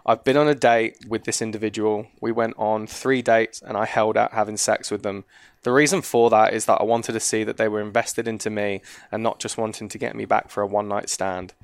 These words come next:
Coming to the fourth date, I decided, "Let's move it to the next stage," and we shagged. After that, basically, we ended up not seeing each other anymore."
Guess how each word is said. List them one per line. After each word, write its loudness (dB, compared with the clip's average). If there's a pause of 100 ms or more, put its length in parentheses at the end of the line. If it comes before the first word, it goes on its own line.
(920)
Coming 2
to -4
the 4
fourth 4
date, 4
I 2
decided, 4
"Let's 2
move 0
it -4
to -6
the -2
next -2
stage," 4 (200)
and -2
we -2
shagged. 2 (380)
After 6
that, 4 (200)
basically, 2
we 0
ended -2
up -2
not -8
seeing -4
each -8
other -2
anymore." -8